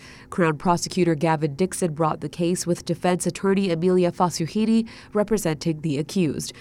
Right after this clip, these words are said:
Mister Harris will be back in court at the end of the month and is expected to enter pleas in the matter.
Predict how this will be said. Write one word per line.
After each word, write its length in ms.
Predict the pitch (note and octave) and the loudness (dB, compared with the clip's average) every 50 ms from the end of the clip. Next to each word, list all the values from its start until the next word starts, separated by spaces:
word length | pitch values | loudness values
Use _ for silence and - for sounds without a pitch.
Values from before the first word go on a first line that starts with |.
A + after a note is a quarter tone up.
| - - - - - - | -20 -20 -20 -12 -2 0
Mister 280 | D#3+ D#3+ - - D#3 | 0 0 2 -2 -2
Harris 440 | C#3+ D3 F3 E3 E3 E3 E3+ D#3+ - | 0 2 2 4 4 4 2 2 0
will 60 | D#3+ | -2
be 160 | D3 D#3+ D#3 | -2 -2 -2
back 260 | C#3 E3+ E3+ F3 F3 E3+ | 2 2 2 2 2 -2
in 100 | D#3+ D3+ | -4 -4
court 300 | - - G3 F#3+ G3 A3 | -2 2 2 2 2 2
at 160 | A3 F3 - | -2 -4 -4
the 140 | E3+ - E3+ | -4 -4 -4
end 100 | E3 D3+ | -4 -6
of 100 | C#3+ - | -4 -6
the 80 | D#3 | -4
month 340 | C#3+ D#3 E3 G3 A3+ A3+ - - - - - - - | 0 2 2 2 2 -2 -8 -18 -20 -20 -20 -14 -4
and 200 | - A3+ G3+ G3+ | -2 -2 0 0
is 100 | F#3 F#3 | 0 -2
expected 540 | F3 - - - G3 F#3 F#3+ - - F#3+ - | -2 -4 -4 -4 -4 -4 -4 -4 -6 -4 -4
to 120 | F#3 - | -4 -4
enter 240 | - D#3 C#3+ - E3+ | -4 -6 -4 -4 -4
pleas 520 | E3 - - A3 G3+ E3 C#3+ D#3 D#3 - | -4 -4 -2 -2 0 0 0 -2 -4 -2
in 160 | - D#3 C#3 C3+ | -2 -4 -2 0
the 80 | D#3+ | 0
matter. 460 | D#3+ F3 D#3+ F3 - - - D#3 - | 0 0 -2 -2 -4 -4 -4 -6 -6